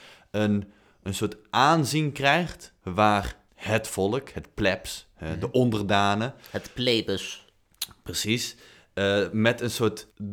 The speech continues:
Speaker 1: dromerig sprookjesbeeld naar kunnen kijken. Ik bedoel, het is
Speaker 2: Ja.
Speaker 1: niet voor niets dat ieder jong meisje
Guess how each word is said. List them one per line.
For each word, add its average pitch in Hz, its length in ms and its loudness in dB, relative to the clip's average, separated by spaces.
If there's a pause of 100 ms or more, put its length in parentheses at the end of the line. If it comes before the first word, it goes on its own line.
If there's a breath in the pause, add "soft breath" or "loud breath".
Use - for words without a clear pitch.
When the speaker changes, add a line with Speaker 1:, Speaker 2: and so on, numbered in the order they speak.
(100)
Speaker 1:
dromerig 131 800 6
sprookjesbeeld 117 1000 4
naar 104 180 0
kunnen 98 260 -2
kijken. 101 440 0
Ik 85 100 -8
bedoel, 107 220 0
het 110 120 0
is - 40 -4
Speaker 2:
Ja. 92 80 -2
Speaker 1:
niet 170 140 2
voor 107 140 -2
niets 156 280 2
dat 104 280 0
ieder 123 300 2
jong 117 360 2
meisje 113 540 2